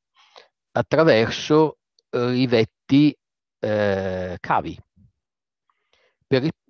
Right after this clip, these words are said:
vabbè, è un modo per costruire, ma è anche un modo per risparmiare peso. Tenete conto che, eh, complessivamente sulle due ali ci sono all'incirca,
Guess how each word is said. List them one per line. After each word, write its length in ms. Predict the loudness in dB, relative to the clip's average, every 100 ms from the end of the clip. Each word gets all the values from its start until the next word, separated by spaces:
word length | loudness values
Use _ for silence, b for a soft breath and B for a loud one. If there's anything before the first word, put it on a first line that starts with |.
| -20 -20 -20 _ _ _
vabbè, 320 | -16 -14 -16
è 180 | -12 -6
un 180 | -2 0
modo 300 | 0 0 -4
per 160 | -4 -6
costruire, 560 | -6 -6 0 2 2
ma 100 | 0
è 60 | -2
anche 240 | -2 -6
un 100 | -8
modo 260 | -6 -4 -6
per 200 | -6 -6
risparmiare 600 | -6 -8 -8 -8 -8 -10
peso. 360 | -12 -14 -16 -20 b b b b
Tenete 300 | -2 0 0
conto 380 | 0 0 0 -4
che, 380 | 0 0 0 -6 _ _ _
eh, 520 | -8 -4 -2 0 0 -2
complessivamente 960 | -2 -2 -2 -2 0 2 2 0 -2
sulle 320 | -8 -6 -6 -4
due 240 | -2 0
ali 560 | 0 0 -4 -4 -4 -8 _ _ _ _
ci 200 | -12 -10
sono 480 | -6 -2 0 0 -2
all'incirca, 1200 | -2 -2 0 0 -2 -4 -4 -4 -6 -4 -2 -2